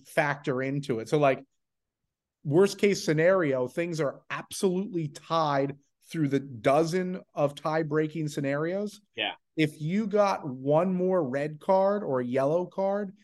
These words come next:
Speaker 1: than the other team, basically displaying not great sportsmanship, um, you will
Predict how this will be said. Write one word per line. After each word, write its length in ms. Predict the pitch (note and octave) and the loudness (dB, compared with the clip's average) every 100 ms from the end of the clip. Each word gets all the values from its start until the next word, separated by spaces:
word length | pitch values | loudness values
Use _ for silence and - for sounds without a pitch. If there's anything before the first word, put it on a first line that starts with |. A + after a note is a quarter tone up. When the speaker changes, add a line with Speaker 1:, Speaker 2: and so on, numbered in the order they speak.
| _ - | _ 0
Speaker 1:
than 180 | C#3+ D3+ | 2 2
the 160 | D#3+ | 0
other 340 | C3 C#3+ E3+ D#3+ | 2 2 2 0
team, 640 | - D3 D#3 G3 A3 G#3+ _ - | -4 -6 -4 -2 -4 -6 _ 0
basically 640 | F#3+ G3+ F3 E3 E3 D3+ | 2 2 -4 -2 0 0
displaying 640 | D3 - - C#3+ C#3+ C3 | -2 -10 -4 -2 -2 -2
not 280 | B2+ C3+ - | -4 -6 -8
great 280 | C#3 C#3 C#3 | -4 -4 -4
sportsmanship, 880 | - A#2+ B2+ - F3 E3+ - A3 A3 _ _ _ _ - | -10 -6 -6 -6 -8 -6 -4 -4 -6 _ _ _ _ -2
um, 500 | C#3+ C3+ B2+ B2+ - | 0 2 0 -6 -6
you 320 | D3 D#3 G3+ | 0 4 4
will 420 | F#3 F#3 F#3 D3+ | 6 6 4 0